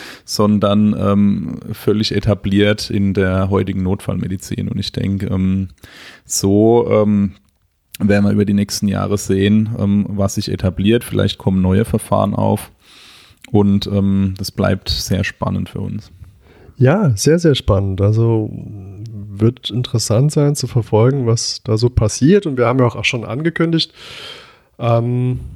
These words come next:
Speaker 2: dass das Ganze hier eine Serie wird. Das heißt, wir werden nochmal das ein oder andere von dem hier erwähnten nochmal genauer betrachten. Ähm,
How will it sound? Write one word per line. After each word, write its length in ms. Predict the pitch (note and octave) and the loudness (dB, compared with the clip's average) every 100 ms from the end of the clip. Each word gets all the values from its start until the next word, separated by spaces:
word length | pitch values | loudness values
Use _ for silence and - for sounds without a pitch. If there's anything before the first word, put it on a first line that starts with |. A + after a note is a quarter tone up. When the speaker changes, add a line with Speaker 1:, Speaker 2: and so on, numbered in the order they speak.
| - - - - | -18 -20 -20 -14
Speaker 2:
dass 260 | - A2+ - | -6 -4 -2
das 440 | A#2+ G#2+ - - | -2 -2 -2 -6
Ganze 280 | - A2+ D3 | -4 -2 2
hier 80 | C3 | 2
eine 80 | A2+ | 2
Serie 580 | G2 G2 A#2 D#3 E3 D3+ | 0 0 2 2 2 2
wird. 320 | F3 - - | 0 0 -4
Das 160 | A#2 - | -4 -2
heißt, 400 | G#2+ A2+ - B2 A#2+ G#2+ | -2 -4 -8 -14 -18 -12
wir 140 | G#2+ | -8
werden 560 | G#2 G#2+ B2+ A#2 G#2+ G#2+ | -6 -4 -4 -6 -8 -10
nochmal 300 | A2 - G#2+ | -12 -8 -6
das 300 | G#2+ - - | -4 -6 -6
ein 280 | - G2+ C3 | -4 0 2
oder 240 | B2+ G#2+ | 2 0
andere 520 | A2 D3 D3 D3+ D3 C#3 - - | 0 0 2 4 4 0 -8 -18
von 260 | - C3 A#2 | -4 0 2
dem 180 | A#2 | 4
hier 160 | A#2+ C#3 | 4 4
erwähnten 480 | - A2 A#2 D#3 D3 | 2 0 2 2 2
nochmal 300 | C#3 B2 A2+ | 0 0 -2
genauer 400 | G#2+ G2+ C3 C#3 | -4 -2 0 0
betrachten. 580 | A#2 - A2+ - F3 E3+ - - - - - - _ - | -2 -2 -4 0 -2 -2 -8 -20 -20 -20 -20 -20 _ -4
Ähm, 520 | A2+ A#2 C3 C#3 C#3+ | 0 2 2 0 -2